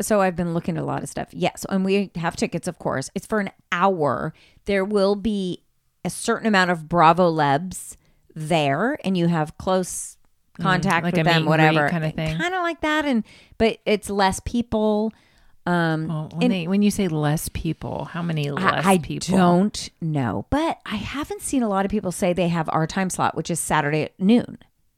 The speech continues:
Speaker 2: Oh, so you pick a time?
Speaker 1: Yeah. You
Speaker 2: Oh,
Speaker 1: only, and you
Speaker 2: that's
Speaker 1: only get an
Speaker 2: great.
Speaker 1: hour.
Speaker 2: Oh, that's great.
Speaker 1: So it's a random thing. You don't know who's gonna be there, but there's always gonna be, like, we watch everything. It doesn't matter.
Speaker 2: Well, I wanna see,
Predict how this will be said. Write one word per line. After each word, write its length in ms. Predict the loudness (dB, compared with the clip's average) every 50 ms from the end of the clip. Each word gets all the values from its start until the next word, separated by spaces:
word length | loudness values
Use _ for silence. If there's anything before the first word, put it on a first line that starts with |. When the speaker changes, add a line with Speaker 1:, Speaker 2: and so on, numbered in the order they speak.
| _ -20 -20 -20 -20 _ _ _ 6
Speaker 2:
Oh, 160 | 6 8 8
so 120 | 6 6 6
you 140 | 6 6 6
pick 200 | 6 4 4 4
a 60 | 2
time? 560 | 0 2 2 4 4 4 2 0 -2 -4 -6 -6
Speaker 1:
Yeah. 600 | -2 -2 0 0 0 0 0 0 0 0 0 2
You 40 | 4 6
Speaker 2:
Oh, 240 | 6 8 8 8 6 6
Speaker 1:
only, 100 | 6 6
and 100 | 6 6
you 60 | 6
Speaker 2:
that's 60 | 4
Speaker 1:
only 160 | 4 4 2 4
get 180 | 4 4 4 4
an 80 | 2
Speaker 2:
great. 100 | 2 2
Speaker 1:
hour. 540 | 2 2 4 4 2 2 0 -4 -10 -12 _ _ _ _ _ _ -10
Speaker 2:
Oh, 220 | -6 -6 -6 -6 -8
that's 180 | -12 -14 -14
great. 140 | -8 -2 2
Speaker 1:
So 80 | 4 4
it's 120 | 6 6
a 60 | 4
random 420 | 2 2 2 2 2 2 2 0 0
thing. 160 | -2 -2 0
You 100 | 0 -2
don't 340 | -2 0 2 2 2 2 2
know 140 | 2 2 2
who's 160 | 2 0 -2
gonna 180 | -2 -2 -2
be 160 | -2 -2 -4 -4
there, 240 | -4 -4 -4 -4
but 160 | -4 -4 -6 -6
there's 160 | -6 -6 -4
always 320 | 2 2 4 4 2 0 -2
gonna 140 | -2 -2
be, 100 | -2 -4 -6 -6
like, 240 | -8 -8 -8 -4
we 100 | -4 -4 0
watch 240 | 0 0 0 2 0
everything. 380 | 0 0 -2 -4 -6 -6 -6
It 60 | -4
doesn't 260 | -4 -4 -6 -6 -6 -8
matter. 340 | -8 -8 -8 -8 -8 -4 0
Speaker 2:
Well, 140 | 4 6 6
I 140 | 8 6 6
wanna 300 | 4 4 4 4 4 2 0
see, 680 | -2 -4 -4 -2 0 2 2 2 2 4 4 4 4